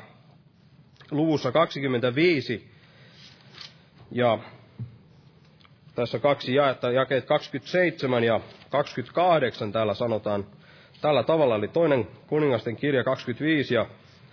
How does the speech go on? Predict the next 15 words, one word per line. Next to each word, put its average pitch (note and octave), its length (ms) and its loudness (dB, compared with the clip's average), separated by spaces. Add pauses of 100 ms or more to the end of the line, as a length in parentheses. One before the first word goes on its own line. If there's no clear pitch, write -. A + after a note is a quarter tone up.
(320)
jakeesta B2 360 0
kaksikymmentäseitsemän, C3+ 1080 2
niin G#2 80 0
tässä A#2 240 -2
sanotaan A#2+ 400 2
näin, C3+ 180 6
että A2 260 0 (1080)
"Mutta C3+ 200 0
kolmantena F3 580 2
kymmenentenä D3 680 0
seitsemäntenä A#2+ 800 0
vuotena A#2 460 2
siitä, D3+ 440 0 (600)
kun A#2 300 0
Joojakin, C#3 760 2